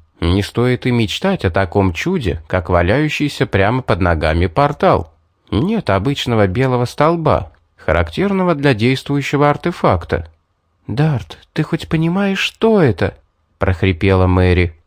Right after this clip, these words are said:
«Это же портал в другие миры! Какой тебе еще светящийся столб к демонам нужен?» «Не может быть!» — неверяще прошептал я. «Такое чудо попало в наши руки?»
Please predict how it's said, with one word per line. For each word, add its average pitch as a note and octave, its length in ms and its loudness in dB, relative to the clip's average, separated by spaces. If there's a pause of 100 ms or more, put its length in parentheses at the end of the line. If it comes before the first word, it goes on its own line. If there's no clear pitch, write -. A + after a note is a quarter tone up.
(420)
«Это E3 300 -2
же F3 220 -4 (260)
портал D#3+ 520 2
в F3 100 -8
другие G3 480 -2
миры! A#3+ 580 0 (480)
Какой A3+ 420 0
тебе F#3 300 -2
еще G3 240 0
светящийся G3 800 0
столб G#3 380 0
к A#2+ 100 -4
демонам D#3 560 2
нужен?» A2 400 2 (640)
«Не F2 260 0
может C#3+ 400 0
быть!» — C#3 520 -2 (280)
неверяще B2+ 720 0
прошептал G#2 680 0
я. F2+ 400 2 (560)
«Такое C3+ 460 -2
чудо D#3 500 -4 (140)
попало B2 460 2
в G#2 80 0
наши B2 360 0
руки?» C3 480 -2